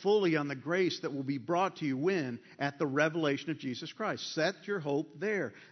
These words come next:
That's what you're hoping on. That's what you're longing for. It literally means hope to the end. Keep your hope focused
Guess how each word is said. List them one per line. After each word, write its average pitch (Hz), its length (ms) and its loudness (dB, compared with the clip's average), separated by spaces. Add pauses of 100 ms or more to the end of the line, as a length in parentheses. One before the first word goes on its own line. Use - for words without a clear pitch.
That's 185 360 -2
what 202 160 2
you're 185 100 -2
hoping 180 420 -2
on. 107 200 -4 (220)
That's 208 280 0
what 196 220 0
you're 180 100 0
longing 175 600 0
for. 113 420 -4
It 160 160 -4
literally 226 480 2
means 139 240 -2 (220)
hope 208 460 2
to 202 200 -2
the 180 200 0
end. 123 280 -2 (1800)
Keep 240 280 0
your 240 120 0
hope 175 400 2
focused 147 420 0